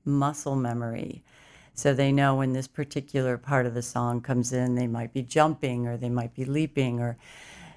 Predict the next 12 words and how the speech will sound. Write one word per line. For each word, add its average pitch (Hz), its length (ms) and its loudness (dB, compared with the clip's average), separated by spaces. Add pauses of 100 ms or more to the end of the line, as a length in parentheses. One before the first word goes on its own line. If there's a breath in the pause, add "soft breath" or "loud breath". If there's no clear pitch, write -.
(120 loud breath)
and 135 440 4 (100)
it - 320 -4
just 147 360 4
becomes 143 440 -2
ingrained 131 440 0
in 127 200 0
when 123 180 0
they 123 160 0
do 147 260 0
it. 143 200 2
So 135 440 2 (540)
then, 143 640 2